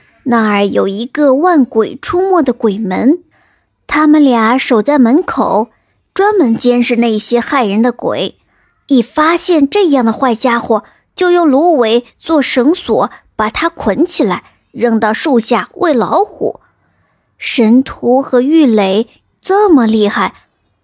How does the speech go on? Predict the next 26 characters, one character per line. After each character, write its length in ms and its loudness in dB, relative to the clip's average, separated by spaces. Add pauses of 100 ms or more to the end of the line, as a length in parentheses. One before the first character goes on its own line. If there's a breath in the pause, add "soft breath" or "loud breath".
(140)
连 240 0
皇 340 0
帝 360 2
也 100 2
很 220 -2
崇 260 0
敬 220 2
他 180 -2
们。 220 -2 (480)
逢 240 0
年 180 4
过 220 0
节， 340 0 (300 soft breath)
他 180 -2
就 160 0
让 240 0
人 400 2
在 220 0
门 260 0
上 300 0
画 200 -2
上 200 0
神 320 0
荼、 420 -4 (160)
郁 260 4
垒 440 -2